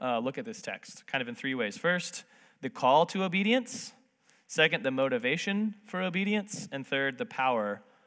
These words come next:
for obedience. So the call, the motivation, and the power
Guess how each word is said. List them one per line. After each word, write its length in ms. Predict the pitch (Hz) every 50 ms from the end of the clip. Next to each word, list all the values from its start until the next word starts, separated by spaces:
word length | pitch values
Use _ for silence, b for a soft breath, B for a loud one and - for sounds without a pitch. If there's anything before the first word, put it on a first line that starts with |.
| b b b b
for 220 | b - 120 117
obedience. 600 | 110 110 110 123 117 107 95 - - - - - - _ _ _ _ -
So 120 | - 233
the 80 | - 220
call, 400 | - - 160 165 165 165 165 147
the 60 | 143
motivation, 640 | 135 139 143 139 123 135 143 156 151 - 175 160 156
and 100 | 147 139
the 60 | 131 120
power 580 | - - 143 139 135 123 117 113 110 113 113